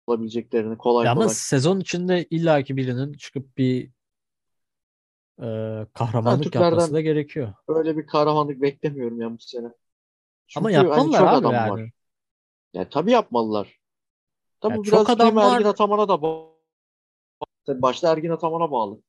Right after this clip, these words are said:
Speaker 2: Ya ama mesela şimdi ligde süre alacaksın yani yerli olarak.
Speaker 1: Ha işte kendini göstermen lazım orada.
Speaker 2: Aynen
Speaker 1: Bak
Speaker 2: öyle.
Speaker 1: şey
Speaker 2: Bu,
Speaker 1: Musa.
Speaker 2: mesela bu mevzuyu şey de diyebiliriz. E, Dzana Musa, Efes.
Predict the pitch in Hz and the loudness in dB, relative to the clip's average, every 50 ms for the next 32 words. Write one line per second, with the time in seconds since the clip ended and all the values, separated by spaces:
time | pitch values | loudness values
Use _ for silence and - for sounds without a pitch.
0 | _ _ _ _ _ _ _ - 147 135 120 117 151 214 240 233 214 - - 208 | _ _ _ _ _ _ _ -12 -8 -6 -4 -2 0 0 0 0 0 0 2 2
1 | 196 180 - 175 170 165 160 160 170 165 _ - 208 196 - - 190 196 196 196 | 2 2 0 -2 -4 -2 -2 -2 -2 -4 _ -2 -2 -2 -2 -4 -2 0 0 0
2 | 190 175 202 202 196 - - 156 143 127 113 113 113 117 120 123 120 123 123 120 | 0 -2 -4 -6 -6 -6 -8 -6 -6 -6 -6 -6 -6 -4 0 0 2 2 0 0
3 | 120 117 110 113 107 123 180 - _ _ _ _ _ _ _ _ _ _ _ _ | -2 -4 -4 -6 -6 -8 -8 -10 _ _ _ _ _ _ _ _ _ _ _ _
4 | _ _ _ _ _ _ _ _ _ _ _ _ _ _ _ - 123 135 131 - | _ _ _ _ _ _ _ _ _ _ _ _ _ _ _ -6 -4 -4 -4 -2
5 | 175 - 156 156 175 214 233 226 208 196 - 226 233 233 240 233 214 180 147 123 | 0 0 0 0 2 4 4 4 4 4 2 0 2 2 2 2 2 0 0 -2
6 | 127 120 110 107 101 104 95 - _ _ _ _ _ _ _ _ _ _ _ _ | -4 -8 -10 -10 -10 -12 -14 -14 _ _ _ _ _ _ _ _ _ _ _ _
7 | _ _ _ _ _ _ _ _ _ _ _ - 151 143 160 175 196 202 196 185 | _ _ _ _ _ _ _ _ _ _ _ -6 -2 0 2 2 2 2 4 2
8 | 175 156 147 147 165 180 160 190 - _ _ _ _ _ _ - 180 170 - 185 | 2 2 2 -2 0 0 -2 -2 -4 _ _ _ _ _ _ -14 -12 -6 -2 -2
9 | 180 180 175 _ _ - _ - 156 170 214 214 208 214 208 208 190 196 214 220 | -2 -2 -4 _ _ -20 _ -12 -8 -6 -4 -2 0 0 0 0 -2 -2 -2 -4
10 | 214 202 - - 208 202 214 208 202 175 143 139 131 127 117 117 117 110 110 104 | -4 -4 -6 -4 -2 -2 0 0 -2 -4 -2 -4 -4 -4 -4 -6 -10 -10 -12 -12
11 | - - - 139 127 117 117 120 120 123 123 135 143 160 156 156 156 156 156 151 | -16 -14 -8 -4 -2 -2 -2 -2 -4 -6 -6 -2 2 2 2 4 2 0 0 0
12 | 151 160 156 - - - 147 147 160 170 - _ _ _ _ _ _ - 131 123 | -2 -4 -4 -4 0 2 2 2 2 0 -6 _ _ _ _ _ _ -8 -8 -6
13 | - 123 127 143 139 - - _ | -6 -6 -8 -8 -8 -14 -20 _